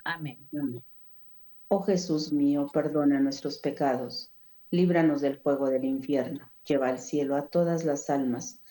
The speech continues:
Speaker 2: socorre especialmente a las más necesitadas de tu infinita misericordia. Amén.
Speaker 1: Amén.
Speaker 2: Jesús, salva y protege a los no nacidos y a todos los niños del mundo.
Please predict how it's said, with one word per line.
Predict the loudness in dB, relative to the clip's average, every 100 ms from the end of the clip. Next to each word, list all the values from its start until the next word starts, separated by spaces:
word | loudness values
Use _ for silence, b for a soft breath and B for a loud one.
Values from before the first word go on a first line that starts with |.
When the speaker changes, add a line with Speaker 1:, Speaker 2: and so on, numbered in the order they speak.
| B -14
Speaker 2:
socorre | -2 0 2 0 0
especialmente | -4 -4 -6 -2 -2 0 0 0 -2 -4 -4 -2
a | 0
las | 0 2
más | 0 2
necesitadas | 2 0 -4 -8 -4 -2 0 -2
de | -4 -4
tu | -4
infinita | -2 -2 0 0 -2
misericordia. | -2 -4 -4 -6 -4 -2 -2 -2 -4 -4 -8 B B B -20 -8
Amén. | -2 0 0 -2 -10 _ -10
Speaker 1:
Amén. | -8 -8 -10 -12 -20 -20 -20 -6
Speaker 2:
Jesús, | 0 0 0 -2 -2 -4 -10
salva | -6 0 0 2 0
y |
protege | 0 0 0 0 0 0
a |
los | 0 0 0
no | 0
nacidos | 0 -2 -2 -2 -4 -8 -10
y | -4 -2
a | -2
todos | 0 2 2 2
los | 0 0
niños | 0 0 0 -4
del | -2 0
mundo. | 2 0 -4 -8